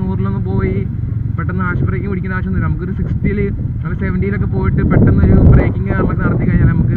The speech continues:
വണ്ടിയുടെ ആ ഒരു ബ്രേക്കിംഗ് എയറിലൊക്കെ നമുക്ക്, ആ, ഏകദേശം നമുക്ക് പിടികിട്ടാൻ ചാൻസ് ഒക്കെ ഉണ്ട്.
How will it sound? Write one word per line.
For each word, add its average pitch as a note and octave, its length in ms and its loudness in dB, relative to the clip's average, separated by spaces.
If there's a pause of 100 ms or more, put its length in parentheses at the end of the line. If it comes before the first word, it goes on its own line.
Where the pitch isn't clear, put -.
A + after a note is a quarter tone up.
വണ്ടിയുടെ - 260 4
ആ - 680 2
ഒരു - 160 -2
ബ്രേക്കിംഗ് - 460 4
എയറിലൊക്കെ - 380 0
നമുക്ക്, - 300 0 (160)
ആ, - 180 2 (240)
ഏകദേശം - 420 4
നമുക്ക് - 220 4 (680)
പിടികിട്ടാൻ - 420 4
ചാൻസ് - 280 4
ഒക്കെ - 140 2
ഉണ്ട്. - 140 4